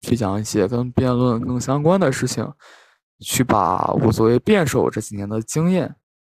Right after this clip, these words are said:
记录下来分享出去。当然还有什么其他的可能，就希望我们以后有机会一起共同探索啦。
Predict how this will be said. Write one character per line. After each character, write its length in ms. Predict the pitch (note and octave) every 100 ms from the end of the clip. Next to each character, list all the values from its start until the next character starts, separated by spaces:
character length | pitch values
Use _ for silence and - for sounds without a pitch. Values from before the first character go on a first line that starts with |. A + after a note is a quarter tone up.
| _ _ - -
记 160 | B2
录 120 | B2 A2+
下 140 | A#2
来 260 | G#2 G#2 G#2+
分 160 | - G#2+
享 120 | -
出 120 | -
去。 320 | - - - _ _ _ _ _ _ _ _ _ _
当 180 | A2+ A2
然 280 | A2 G#2+ G#2+
还 140 | A2+
有 100 | A2+
什 140 | G#2+ G2+
么 100 | A2+
其 160 | -
他 140 | B2+ D#3+
的 80 |
可 220 | C#3 - G#2+
能， 260 | F#2+ G2+
就 220 | A2+ A2
希 260 | A#2 - -
望 200 | B2 A2+
我 40 |
们 260 | G2 G2+ G#2+
以 80 | G#2
后 160 | A2
有 160 | A#2 A2
机 180 | - A#2
会 180 | A#2 A2+
一 40 |
起 240 | A2 - -
共 200 | - B2
同 220 | G#2+ A#2
探 240 | B2+ B2+
索 180 | B2+ A2+
啦。 280 | A2 A2 B2